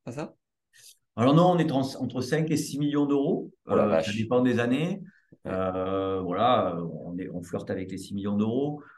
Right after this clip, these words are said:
Speaker 2: euh, sur une semaine. Euh, mais, mais c'est un tournoi quand même qui a une grosse maturité,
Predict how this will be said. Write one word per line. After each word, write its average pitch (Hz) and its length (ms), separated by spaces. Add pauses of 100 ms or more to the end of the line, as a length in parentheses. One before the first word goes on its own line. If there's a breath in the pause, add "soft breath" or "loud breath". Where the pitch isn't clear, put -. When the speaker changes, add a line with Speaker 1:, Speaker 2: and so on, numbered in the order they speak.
(200 loud breath)
Speaker 2:
euh, 87 260
sur 92 240
une 98 100
semaine. 135 500
Euh, 90 680
mais, 120 160
mais 120 140
c'est 113 180
un 107 60
tournoi 110 320
quand 113 140
même 113 180
qui 107 140
a - 20
une 87 240
grosse 98 260
maturité, 117 500